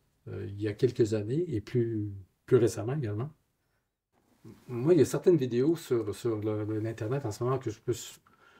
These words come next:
heureusement ou malheureusement seulement retracer et retrouver avec, euh, les titres anglais. Mais ça, c'est le, la roue du, du... En français, c'est quoi ?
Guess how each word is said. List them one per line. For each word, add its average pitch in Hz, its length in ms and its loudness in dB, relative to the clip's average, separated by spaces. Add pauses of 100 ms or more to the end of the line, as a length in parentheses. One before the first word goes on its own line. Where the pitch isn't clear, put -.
(500)
heureusement 131 640 4
ou 156 80 0
malheureusement 113 520 -2
seulement 117 560 0
retracer 120 600 2
et 143 80 8
retrouver 117 580 0
avec, 107 260 -6
euh, 101 220 -8 (540)
les 107 100 -4
titres - 260 -4
anglais. 110 260 0
Mais 151 80 4
ça, 160 160 2
c'est 135 180 4
le, 110 200 0 (340)
la 120 200 2
roue 127 240 0
du, 110 240 -6 (100)
du... 110 480 -6 (380)
En 127 40 -6
français, 123 300 -2
c'est - 180 -8
quoi ? 117 140 -6